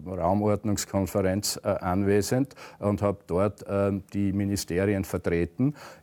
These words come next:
Es war, äh, sicherlich so, dass die eine oder andere gute Maßnahme dort dabei ist oder auch ein Zwischenziel. Das ist ja jetzt auch so bei dem, was sich die Landesräte da offensichtlich vornehmen. Da ist ja auch was Begrüßenswertes dabei.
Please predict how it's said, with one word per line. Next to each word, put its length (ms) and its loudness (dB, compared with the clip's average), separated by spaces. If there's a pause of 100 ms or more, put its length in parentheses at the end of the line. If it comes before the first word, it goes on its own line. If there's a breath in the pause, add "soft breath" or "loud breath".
Es 240 2
war, 680 4
äh, 40 2 (640)
sicherlich 560 2
so, 220 4
dass 180 2
die 140 0
eine 260 4
oder 160 0
andere 320 0
gute 300 0
Maßnahme 480 2
dort 280 0
dabei 340 0
ist 180 -4
oder 280 2
auch 180 0
ein 120 -4
Zwischenziel. 760 -2 (300 loud breath)
Das 140 0
ist 140 2
ja 80 4
jetzt 320 2
auch 240 2
so 240 2
bei 140 -2
dem, 300 -2
was 180 0
sich 100 -4
die 120 -6
Landesräte 720 -2
da 140 -4
offensichtlich 640 -4
vornehmen. 580 4
Da 120 0
ist 160 0
ja 140 4
auch 100 -2
was 140 0
Begrüßenswertes 920 -2
dabei. 440 0